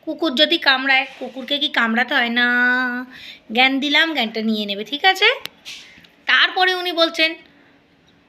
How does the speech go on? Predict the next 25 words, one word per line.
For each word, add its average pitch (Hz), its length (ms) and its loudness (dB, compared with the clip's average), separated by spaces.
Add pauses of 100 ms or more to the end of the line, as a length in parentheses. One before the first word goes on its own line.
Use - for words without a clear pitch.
(760)
"আমার 359 340 2
বরের 359 340 2
ঘন্টা 302 360 0
নিয়ে 330 240 0
সবার 294 320 0
খুব 294 260 -8
প্রবলেম।" 196 380 -4 (220)
কেন 339 240 2
গো 370 100 -4
ধুনু 339 260 -4
দিদি, 359 240 -2 (160)
কার 311 300 4
প্রবলেম 311 400 0
হয়েছে? 226 280 -8 (480)
কেউ 262 200 4
মনে 330 180 2
হয় 349 120 2
ঘন্টা 247 320 0
নিয়ে 294 220 -2
কথা 269 200 2
বলেছে? 359 320 -2
হ্যাঁ, 220 1080 0 (420)
আমাদেরই 254 500 2
এদিকে 262 260 0
একটা 254 560 2